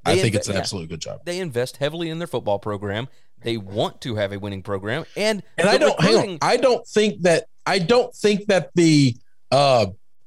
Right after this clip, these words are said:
Speaker 1: the threshold of expectations is crazy. You just can't have losing seasons week in, year in and year out. Like, damn, at, like, once every three years, let's compete for the A C C, but let's go to a bowl every year. Like, that's not,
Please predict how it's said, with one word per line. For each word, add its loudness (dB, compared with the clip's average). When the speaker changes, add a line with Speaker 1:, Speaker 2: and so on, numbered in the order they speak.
Speaker 1:
the 4
threshold 4
of 4
expectations 2
is 0
crazy. 2
You 4
just -2
can't 2
have 2
losing 4
seasons 2
week 2
in, 2
year 4
in 4
and 6
year 4
out. 2
Like, 2
damn, 4
at, 2
like, 0
once 4
every 4
three 4
years, 4
let's 2
compete 0
for 4
the 4
A 4
C 2
C, 4
but 4
let's 2
go 4
to 6
a 6
bowl 6
every 4
year. 4
Like, 2
that's 0
not, 4